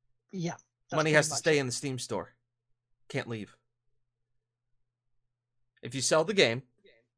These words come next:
Speaker 2: you
Speaker 1: Yeah.
Speaker 2: get the money, but it stays in, like, a PayPal account in Steam. 'Cause they have that, where you have, like, the wallet, the Steam wallet. That way you can't take the money out. Keeps it in the, keeps it in the platform.
Speaker 1: Yeah. So you can buy some other,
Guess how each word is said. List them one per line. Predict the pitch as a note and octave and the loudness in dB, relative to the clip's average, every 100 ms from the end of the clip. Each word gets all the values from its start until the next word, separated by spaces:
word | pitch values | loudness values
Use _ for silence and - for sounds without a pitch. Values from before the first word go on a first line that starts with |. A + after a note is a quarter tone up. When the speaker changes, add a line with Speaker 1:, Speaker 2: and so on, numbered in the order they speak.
| _ _ _ | _ _ _
Speaker 2:
you | B2 | -10
Speaker 1:
Yeah. | A2+ | 0
Speaker 2:
get | F3 G3 | 2 2
the | F#3 | 2
money, | E3+ E3+ C#3+ A2+ - | 2 4 2 -2 -4
but | B2+ | -4
it | |
stays | B2 - D3+ C3 | -2 -2 -2 -2
in, | C#3+ | 0
like, | C3 | -2
a | B2 | -2
PayPal | C3+ D#3 - C3+ A2 | -2 -2 0 -2 -2
account | - A#2 G#2 | -2 -6 -6
in | G#2+ | -10
Steam. | - C3 - _ _ _ _ _ | -8 -10 -10 _ _ _ _ _
'Cause | - B2 | -10 -8
they | - E3 | 0 6
have | G3+ D#3+ | 6 6
that, | G2 | 4
where | B2 | -2
you | C#3 | 2
have, | C#3+ B2+ | 4 4
like, | C3+ B2 | 2 0
the | |
wallet, | B2+ E3 C#3+ E2 - | 2 4 4 0 -6
the | |
Steam | A#2+ - B2 | -8 -4 -4
wallet. | C3+ C3 - _ _ _ _ _ _ _ - | -2 -2 -4 _ _ _ _ _ _ _ 4
That | D3+ | 4
way | C#3+ | 4
you | C3 | 0
can't | A#2+ D#3 B2 | -4 -4 -2
take | D3+ B2 | -2 -2
the | A#2+ | -2
money | A2+ G#2+ | -4 -2
out. | B2 A2+ - _ _ _ _ _ _ | -2 -2 -6 _ _ _ _ _ _
Keeps | - C3+ | -6 -6
it | C3+ | -4
in | B2 | -4
the, | A2+ | -6
keeps | G2 C#3+ B2 | -8 -10 -8
it | B2+ | -6
in | |
the | G#2+ | -6
platform. | - C3 - E2+ - _ _ _ _ _ _ _ - | -2 -2 -2 -10 -18 _ _ _ _ _ _ _ -8
Speaker 1:
Yeah. | E3 C#3 _ _ - _ _ | -6 -6 _ _ -20 _ _
So | - F3 | -6 -4
you | |
can | E3 D#3+ | -2 -2
buy | E3 E3+ | 0 2
some | - C#3 | 0 -2
other, | D#3 F3 | -4 -2